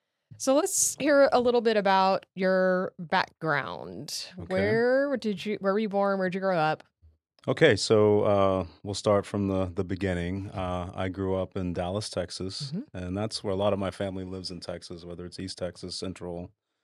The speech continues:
Speaker 2: Um, but I grew up in Dallas, um, born and raised there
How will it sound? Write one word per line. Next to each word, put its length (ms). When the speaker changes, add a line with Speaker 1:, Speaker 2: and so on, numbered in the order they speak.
Speaker 2:
Um, 460
but 80
I 60
grew 100
up 80
in 80
Dallas, 540
um, 640
born 200
and 80
raised 280
there 420